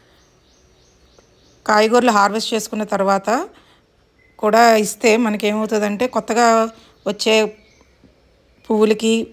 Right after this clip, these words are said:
పిందెలకి మనం పోషకాలు అందించ-, అందించగలుగుతాం. వేరు మొదట్లో కానీ,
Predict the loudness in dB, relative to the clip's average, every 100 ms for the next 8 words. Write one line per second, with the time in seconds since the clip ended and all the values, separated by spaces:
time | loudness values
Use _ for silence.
0 | -8 -2 0 0 -2 0 0 0 -2 -4
1 | -10 -20 _ _ _ _ 2 2 2 4
2 | 4 2 -2 -6 -2 -2 0 -4 -2 -4
3 | -4 -8 -12 -12 -20 _ _ _ _ _
4 | _ _ -20 -20 _ _ _ _ _ _
5 | _ _ -10 0 2 4 2 2 2 2
6 | 2 2 0 -2 -4